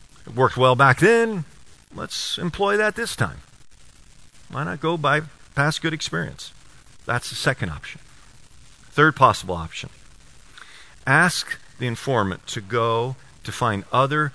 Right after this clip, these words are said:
followers of Christ and let them know of these plans so that they can join Paul in praying for his protection. I think about what happened in Acts twelve,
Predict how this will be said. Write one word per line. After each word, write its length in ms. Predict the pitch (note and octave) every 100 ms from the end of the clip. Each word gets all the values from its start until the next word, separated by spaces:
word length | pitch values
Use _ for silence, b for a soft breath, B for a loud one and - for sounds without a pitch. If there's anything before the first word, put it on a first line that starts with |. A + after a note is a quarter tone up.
| -
followers 580 | - - A2+ C3 C3+ B2+
of 140 | C3+ -
Christ 640 | G2 D#2+ D2+ - - - b b b
and 140 | F2+
let 200 | A#2 C#3
them 180 | D#3+ D3+
know 240 | D3+ D#3+
of 120 | E3 C3
these 200 | D3+ -
plans 720 | - F#3 D#3 G#2 A#2 - - b b b b b
so 160 | C3+
that 180 | A#2+ A#2+
they 200 | C#3+ E3
can 240 | - D#3 A#2
join 400 | C3+ C#3 D#3+ D3+
Paul 420 | - C3+ B2+ B2+
in 160 | A#2+ G#2
praying 580 | - - D3 C3 A2+ A#2
for 320 | - - A2
his 300 | A2+ B2 - -
protection. 560 | - G#2+ A#2+ - - - - - - - - - - _ - - - - - - B
I 20 |
think 140 | A2 C3
about 180 | A#2 G#2+
what 180 | B2
happened 500 | G#2+ A#2+ C3 B2+ A#2+
in 120 | A2 A2
Acts 280 | A#2+ -
twelve, 440 | - C3 G2+ E2+